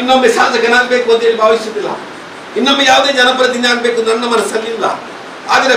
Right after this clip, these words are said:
ಪಾರ್ಟಿಯನ್ನು ಖಂಡಿತ ಮತ್ತೊಮ್ಮೆ ಮುಂದಿನ ವಿಧಾನಸಭಾ ಕ್ಷೇತ್ರದಲ್ಲಿ ಗೆಲ್ಲಿಸುವ ದೃಷ್ಟಿಯಿಂದ ನಾವೆಲ್ಲರೂ ಒಟ್ಟಾಗಿ ಇಂಥ ಗೂಂಡಾಗಿರಿಯನ್ನು ಇಲ್ಲಿ ಖಂಡಿತ ಮಟ್ಟ ಹಾಕ್ಬೇಕು.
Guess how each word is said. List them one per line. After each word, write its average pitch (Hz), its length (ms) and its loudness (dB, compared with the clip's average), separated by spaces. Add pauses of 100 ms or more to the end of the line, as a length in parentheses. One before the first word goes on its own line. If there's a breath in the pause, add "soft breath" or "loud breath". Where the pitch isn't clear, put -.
(140)
ಪಾರ್ಟಿಯನ್ನು 247 580 2 (140)
ಖಂಡಿತ - 320 2 (540)
ಮತ್ತೊಮ್ಮೆ 277 520 2 (420)
ಮುಂದಿನ 262 300 0 (100)
ವಿಧಾನಸಭಾ 269 600 0
ಕ್ಷೇತ್ರದಲ್ಲಿ 262 540 -2 (140)
ಗೆಲ್ಲಿಸುವ 285 400 2 (100)
ದೃಷ್ಟಿಯಿಂದ 226 440 -2 (440)
ನಾವೆಲ್ಲರೂ 277 560 4
ಒಟ್ಟಾಗಿ 240 440 2 (440)
ಇಂಥ 240 120 -2 (180)
ಗೂಂಡಾಗಿರಿಯನ್ನು 262 760 2 (360)
ಇಲ್ಲಿ 240 200 4 (180)
ಖಂಡಿತ 262 360 2 (400)
ಮಟ್ಟ 220 200 0 (120)
ಹಾಕ್ಬೇಕು. 233 440 2